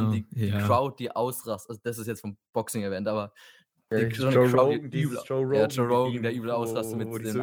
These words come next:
Speaker 1: anderen
Speaker 3: am
Speaker 1: Castern.
Speaker 3: Ausrasten sind.
Speaker 1: Also irgendwas, es scheint was richtig krasses zu sein. Und diese
Speaker 2: Also entweder
Speaker 1: Zeitung
Speaker 2: Sabo is alive, keine Ahnung,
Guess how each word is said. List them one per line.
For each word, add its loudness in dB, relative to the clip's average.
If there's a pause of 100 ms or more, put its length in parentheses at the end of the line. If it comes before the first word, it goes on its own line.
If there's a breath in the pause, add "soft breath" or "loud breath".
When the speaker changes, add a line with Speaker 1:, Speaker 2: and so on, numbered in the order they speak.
Speaker 1:
anderen -2
Speaker 3:
am -6
Speaker 1:
Castern. -2
Speaker 3:
Ausrasten -6
sind. -8 (720)
Speaker 1:
Also 2
irgendwas, 2
es -6
scheint 0
was 0
richtig -4
krasses -6
zu -12
sein. -10
Und -14
diese -10
Speaker 2:
Also 4
entweder 4
Speaker 1:
Zeitung -2
Speaker 2:
Sabo 0
is -4
alive, -4
keine -6
Ahnung, -6